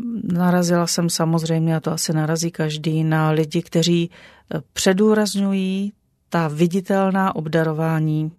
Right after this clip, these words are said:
oproti, eh, jakési poctivé vnitřní práci na svém charakteru. Eh, byli to lidé, kteří byli schopni popírat Bibli jako takovou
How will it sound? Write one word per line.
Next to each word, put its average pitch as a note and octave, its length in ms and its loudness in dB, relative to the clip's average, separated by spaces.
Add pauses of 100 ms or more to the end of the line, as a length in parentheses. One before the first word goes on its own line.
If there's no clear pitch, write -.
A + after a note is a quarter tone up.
oproti, F#3+ 580 -4
eh, F3+ 760 -4
jakési F3+ 600 -2
poctivé F3+ 840 0
vnitřní F3+ 500 2
práci E3+ 460 -2
na E3 120 0
svém F3 280 0
charakteru. E3 760 -2
Eh, - 800 -12 (100)
byli E3 260 0
to F3 120 0
lidé, E3+ 400 2 (180)
kteří F3 400 0
byli E3 260 0
schopni E3 540 0
popírat E3 720 0
Bibli D#3+ 340 0
jako E3 280 -2
takovou D#3 720 -2